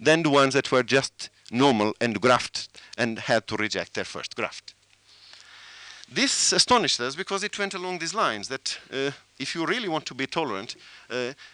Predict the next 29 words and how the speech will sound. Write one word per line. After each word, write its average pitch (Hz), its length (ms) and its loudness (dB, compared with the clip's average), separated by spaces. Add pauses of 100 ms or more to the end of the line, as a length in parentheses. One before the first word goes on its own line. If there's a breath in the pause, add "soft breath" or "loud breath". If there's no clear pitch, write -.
I 123 40 -8
mean, 147 140 2
it - 140 -2
takes, - 360 -2
and 110 240 -10
I 107 60 -6
think - 240 -16
we'd 107 140 -10
all 113 160 -6
agree 95 200 -10
to 85 100 -14
that 98 200 -6
also 101 180 -6
in 92 80 -10
social 92 300 -8
terms, 98 440 -4
it's 101 200 -8
more 113 220 -2
difficult 98 440 -10
to 98 200 -8
be 90 140 -10
tolerant 87 500 -6
than 85 180 -10
to - 140 -12
reject. - 540 -10 (300 loud breath)
It - 120 -10
takes 104 240 -2
us 90 180 -8
more 95 280 -6